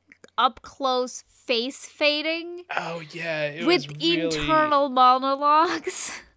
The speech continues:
Speaker 2: Yeah, there was so many zooms to the face and just close-ups and just, oh my God, it was, it was really, it was real bad.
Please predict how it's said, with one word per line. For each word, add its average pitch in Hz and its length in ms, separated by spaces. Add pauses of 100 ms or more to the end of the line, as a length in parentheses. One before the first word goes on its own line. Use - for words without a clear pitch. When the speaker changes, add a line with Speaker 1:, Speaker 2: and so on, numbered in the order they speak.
(520)
Speaker 2:
Yeah, 165 200
there 170 140
was 160 140
so 170 460
many 156 340
zooms 131 760
to 135 120
the 117 80
face 120 680
and 113 300
just - 360
close-ups 127 920
and 131 80 (340)
just, - 320 (1040)
oh 156 320
my 123 220
God, 113 420
it 120 280
was, - 300
it 147 100
was 123 280
really, 120 580
it 139 60
was 139 220
real 180 200
bad. 135 520